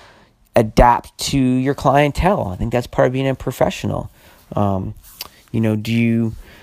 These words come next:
um, are you a good steward of the environment, you know, in, in, in your, um, a good example of the industry? Those are all professional. And now,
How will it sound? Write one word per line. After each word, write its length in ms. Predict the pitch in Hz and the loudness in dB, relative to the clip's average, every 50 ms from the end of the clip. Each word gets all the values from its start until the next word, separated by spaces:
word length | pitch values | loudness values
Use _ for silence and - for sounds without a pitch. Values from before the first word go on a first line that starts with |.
| - _ - | -20 _ -8
um, 540 | - 110 107 104 101 101 101 95 98 101 - - | -4 -2 0 0 0 0 -2 -4 -4 -8 -10 -6
are 120 | - 110 113 | -2 0 2
you 120 | 117 117 | 2 2
a 60 | 117 | 2
good 240 | 113 110 123 120 113 | 0 0 0 0 0
steward 500 | - - - - - 127 127 127 127 123 | 0 -4 -4 0 2 2 4 4 4 4
of 200 | 131 127 123 123 | 4 2 2 0
the 200 | 123 127 127 131 | 0 0 2 2
environment, 680 | 131 131 123 123 123 135 160 147 104 - - - - _ _ - | 0 0 2 2 2 2 2 0 -2 -4 -6 -8 -12 _ _ -8
you 100 | 95 104 | -4 -2
know, 240 | 101 98 98 101 | 0 0 0 0
in, 180 | 104 104 104 - | 0 0 -2 -4
in, 420 | - - 101 101 98 101 101 98 87 - | -6 -4 -4 -2 -2 -2 -2 -4 -6 -6
in 260 | - 98 101 98 101 101 | -4 -2 -2 0 0 0
your, 440 | 101 101 101 101 104 107 87 71 - - _ - - - - - - - _ _ - - | 0 0 2 2 2 0 0 -4 -8 -18 _ -20 -20 -20 -20 -20 -20 -20 _ _ -8 -4
um, 260 | - 104 101 98 101 | -2 -2 0 -2 -2
a 40 | 110 | 0
good 140 | 110 123 | 0 0
example 480 | 117 110 107 113 113 113 107 - 117 110 | 0 0 0 0 0 0 0 0 0 2
of 180 | 85 107 107 113 | 2 2 0 0
the 120 | 110 110 | 0 0
industry? 440 | 120 151 151 113 - - - 95 92 | 0 0 -2 -4 -6 -6 -6 -6 -2
Those 220 | - 101 104 104 | 0 0 0 0
are 80 | 110 107 | -2 -2
all 120 | 104 104 | -2 -2
professional. 580 | - - 107 - - 123 127 - - 107 110 110 | -4 -6 -6 -2 0 0 0 0 -4 -2 0 0
And 100 | 120 160 | 2 4
now, 260 | 185 185 175 147 - | 6 4 4 4 0